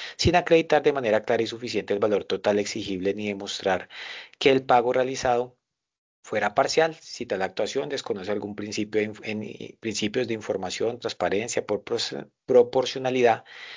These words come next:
que rigen la relación entre el consumidor financiero y si de esta manera es procedente acceder a las pretensiones de la demanda.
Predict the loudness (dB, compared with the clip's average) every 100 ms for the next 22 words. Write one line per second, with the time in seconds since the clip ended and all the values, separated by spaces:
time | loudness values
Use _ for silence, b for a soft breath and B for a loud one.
0 | B 4 6 6 4 2 2 4 2 0
1 | -2 -4 -14 _ -6 -4 -2 -2 -2 -4
2 | -4 -4 -4 -6 -2 4 4 4 -10 B
3 | B B B B B 4 6 6 2 2
4 | 4 4 2 0 2 2 4 2 0 -2
5 | 0 0 2 4 4 4 -2 2 2 2
6 | 0 -2 -4 -4 -2 -4 -4 -6 -10 -14
7 | _ 2 4 4 2 -2 -10 -14